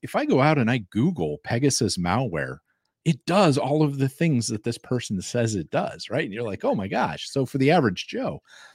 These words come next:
they don't know that this was very tightly controlled to nation states and stuff like that. No,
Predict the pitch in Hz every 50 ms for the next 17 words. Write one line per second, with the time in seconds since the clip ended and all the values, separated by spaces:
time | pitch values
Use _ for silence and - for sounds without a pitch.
0 | _ _ - 151 160 190 165 117 113 127 156 196 202 151 120 110 113 - 107 131
1 | 131 - - 117 107 101 90 - _ - 104 120 143 135 101 - - - 156 190
2 | 262 233 165 131 107 - - 95 87 - - 90 85 80 78 - - 95 85 87
3 | 87 82 - - 90 82 76 - - - 80 80 80 78 76 _ - 80 78 -
4 | - - 85 - - 90 82 _ 85 80 78 90 101 95 92